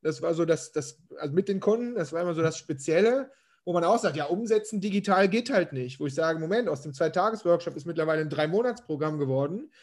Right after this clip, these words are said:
wo wir einen digitalen Kickoff splitten.“ Das geht, drei, genau wie du sagst, drei Stündchen, zwei Tage hintereinander, um einmal so die Strategie zu setzen. Und dann sehen wir die wöchentlich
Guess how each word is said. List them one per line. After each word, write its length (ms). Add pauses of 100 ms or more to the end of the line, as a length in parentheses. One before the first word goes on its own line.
(180)
wo 100
wir 60
einen 80
digitalen 760
Kickoff 460
splitten.“ 680
Das 220
geht, 380
drei, 260
genau 260
wie 60
du 60
sagst, 280
drei 140
Stündchen, 560 (200)
zwei 200
Tage 280
hintereinander, 680 (340)
um 140
einmal 200
so 100
die 100
Strategie 500
zu 140
setzen. 380
Und 40
dann 160
sehen 160
wir 80
die 180
wöchentlich 880